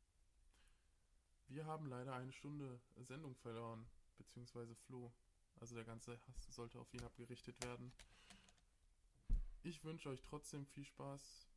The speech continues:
mit dem Scheiß, den wir da verzapft haben. Und wir versprechen, dass es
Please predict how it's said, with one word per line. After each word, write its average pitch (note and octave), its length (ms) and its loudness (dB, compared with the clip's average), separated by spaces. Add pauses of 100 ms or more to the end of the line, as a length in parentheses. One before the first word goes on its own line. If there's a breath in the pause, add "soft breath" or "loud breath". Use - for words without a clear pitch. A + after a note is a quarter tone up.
mit C3+ 220 -6
dem C#3 360 -2
Scheiß, C3+ 360 -4
den C3 200 -4
wir C3 120 -2
da C3 300 0
verzapft - 440 -6
haben. B2+ 340 -4 (840 loud breath)
Und C3+ 360 -2 (420)
wir C3+ 120 -6
versprechen, B2+ 760 -2
dass - 240 -6
es - 400 -4